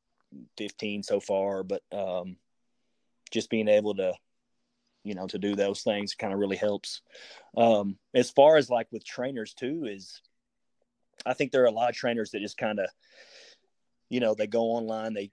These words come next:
they kinda copy and paste workouts they see, and they think they're, you know, kinda teaching, but they, they need to invest their time instead of copying and pasting workouts and doing what they see online and mimicking those things.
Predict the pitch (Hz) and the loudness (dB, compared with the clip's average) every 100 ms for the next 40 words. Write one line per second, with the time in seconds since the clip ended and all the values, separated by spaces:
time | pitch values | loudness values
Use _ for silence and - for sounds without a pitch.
0 | - 104 - 107 - 113 107 104 101 110 | -14 -12 -10 -10 -6 -4 -2 -6 -8 -6
1 | 110 113 107 - 101 - 98 - 107 104 | -6 -4 -4 -4 -6 -6 -10 -8 -10 -8
2 | 107 110 95 90 - 101 101 113 107 - | -8 -8 -10 -16 -8 -8 -6 -8 -8 -6
3 | 104 101 98 _ _ _ _ _ 110 107 | -6 -6 -12 _ _ _ _ _ -12 -10
4 | 95 95 _ _ _ _ 82 110 107 98 | -10 -12 _ _ _ _ -10 -4 -4 -2
5 | 127 143 110 98 95 95 - _ _ _ | -2 -2 -4 -6 -2 -2 -4 _ _ _
6 | _ _ _ _ _ _ _ _ _ _ | _ _ _ _ _ _ _ _ _ _
7 | _ - - 120 120 120 127 151 127 113 | _ -20 -4 -2 0 0 -2 0 -2 0
8 | 123 120 123 113 135 120 120 117 107 117 | 0 0 -2 -2 -2 0 0 -4 -8 -8
9 | 110 - 120 123 110 - 113 - 110 113 | -8 -6 -6 -6 -8 -6 -6 -6 -6 -6
10 | 113 110 107 - 104 98 110 110 107 - | -4 -6 -6 -10 -18 -16 -14 -14 -12 -10
11 | 101 - 110 104 101 104 104 98 101 117 | -10 -10 -12 -10 -10 -10 -10 -12 -8 -6
12 | 110 - 101 104 - 110 117 110 98 - | -6 -8 -10 -10 -6 -6 -4 -8 -12 -18